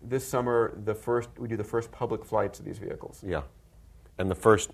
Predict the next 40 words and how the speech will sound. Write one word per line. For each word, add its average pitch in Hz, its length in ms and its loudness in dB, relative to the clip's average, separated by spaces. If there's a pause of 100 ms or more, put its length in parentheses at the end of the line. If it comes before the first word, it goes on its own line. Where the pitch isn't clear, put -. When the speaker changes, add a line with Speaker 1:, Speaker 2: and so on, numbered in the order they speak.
Speaker 2:
race 98 380 4
will 82 100 2
be? 78 300 0 (640)
Speaker 1:
We'll 147 120 2
do 151 260 10
a 139 40 8
series 170 240 6
of 135 40 0
exhibition 143 560 0
flights 127 300 4
at - 60 -10
the 117 40 4
end 117 100 0
of 107 60 -4
this 107 180 -10
year, 127 520 4 (100)
and 110 220 0
then 107 240 0
we'll 107 80 -2
do 110 100 -4
the 104 80 -2
first 110 240 -2
races 110 340 -2
in 90 60 -6
oh 95 80 -6
nine. 90 300 -8 (320)
Speaker 2:
And 95 160 0
televised? 73 520 2 (640)
Speaker 1:
We 120 140 -2
have, 117 320 4
uh, 107 260 8
a - 60 0
whole 123 420 4 (120)
television 110 380 0
side 98 180 -2
of 92 40 -4
the 92 80 -4
equation, 95 400 -6
yeah. 98 80 -10 (320)
Speaker 2:
Mm. 80 60 -10